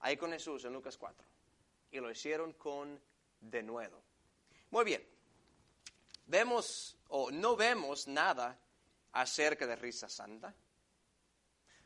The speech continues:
No vemos nada de un cierto baile. No vemos nada de caer en tierra por ser lleno del Espíritu Santo. Vemos una cosa,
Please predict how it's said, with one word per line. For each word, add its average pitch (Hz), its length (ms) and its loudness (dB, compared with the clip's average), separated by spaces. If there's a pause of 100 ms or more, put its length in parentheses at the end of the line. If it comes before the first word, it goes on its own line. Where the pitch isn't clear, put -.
No 185 200 6
vemos 190 340 4
nada 156 280 10
de 151 80 0
un 143 100 -2
cierto 123 400 -2
baile. 104 420 -10 (920)
No 233 240 8
vemos 233 340 8
nada 190 400 10
de 165 400 6
caer 151 640 4 (1200)
en 143 280 -6
tierra 139 520 -2 (960)
por 180 200 6
ser 147 240 6
lleno 139 240 6
del 123 80 -4
Espíritu 120 340 -8
Santo. 104 400 -12 (1120)
Vemos 208 720 -2 (140)
una 190 260 0
cosa, 196 520 -4